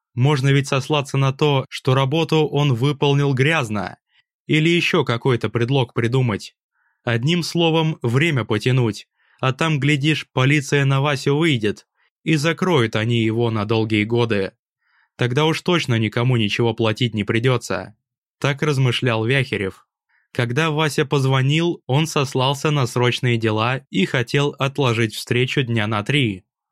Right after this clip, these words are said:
Пусть, мол, всё утрясётся, шумиха вокруг смерти Чалова уляжется, тогда и встретимся. Но Шило не согласился, сказал: «В двадцать три ноль ноль или ты у меня на опушке,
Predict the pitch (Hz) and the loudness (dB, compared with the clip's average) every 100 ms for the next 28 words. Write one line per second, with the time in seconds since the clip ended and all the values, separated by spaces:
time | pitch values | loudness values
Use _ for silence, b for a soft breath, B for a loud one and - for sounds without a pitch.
0 | _ _ _ - 160 156 151 151 143 - | _ _ _ 0 2 2 2 2 2 2
1 | 143 135 151 156 180 139 - 110 - - | 2 2 0 0 2 0 0 -4 -6 -14
2 | _ - 147 147 131 123 117 117 139 131 | _ -2 2 2 2 2 2 2 0 0
3 | - 135 117 117 - 135 123 117 - 127 | 2 2 2 -2 0 0 2 0 0 2
4 | 139 160 113 107 110 - - _ - 151 | 2 2 -2 -4 -6 -6 -10 _ -2 0
5 | 143 151 117 - 156 131 104 - 101 - | 2 0 0 -2 -2 -2 -4 -4 -6 -6
6 | _ _ _ _ _ - 131 131 - 180 | _ _ _ _ _ -2 2 4 2 2
7 | 180 160 156 - 151 156 147 185 135 - | 4 2 0 0 0 0 0 2 2 0
8 | 107 - - _ _ - - 135 117 139 | -4 -4 -12 _ _ -18 -4 -2 0 0
9 | 139 135 - 113 110 127 151 - 139 - | 0 -2 -4 -4 0 0 0 0 -2 0
10 | 147 143 139 139 151 143 120 135 143 143 | 2 4 4 4 2 2 0 0 0 0
11 | 143 156 143 139 143 143 139 139 156 180 | 2 2 4 2 2 2 2 0 2 0
12 | 131 113 98 - | 2 0 -2 -4